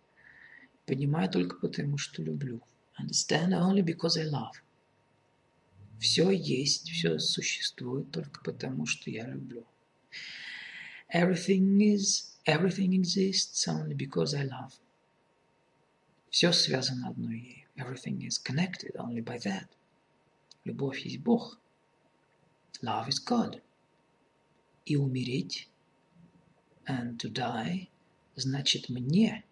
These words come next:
частица любви, means that I, a part of love, вернуться к общему и вечному источнику. Return to the common and eternal source.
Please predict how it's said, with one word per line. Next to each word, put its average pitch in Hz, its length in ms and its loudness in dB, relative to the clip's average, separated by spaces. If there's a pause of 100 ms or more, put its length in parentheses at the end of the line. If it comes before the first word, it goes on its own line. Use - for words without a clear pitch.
(280)
частица - 640 0
любви, 127 640 4 (640)
means 147 840 4
that - 320 -10
I, 170 500 0 (600)
a 123 60 -10
part 208 420 4
of - 180 -12
love, - 240 -8 (960)
вернуться 139 520 -2
к - 160 -2
общему 165 420 0
и 147 40 -2
вечному 170 500 4
источнику. - 760 0 (640)
Return 135 720 6 (480)
to - 80 -10
the - 180 -12
common 185 320 4
and 143 120 -2
eternal 214 560 0
source. - 600 -4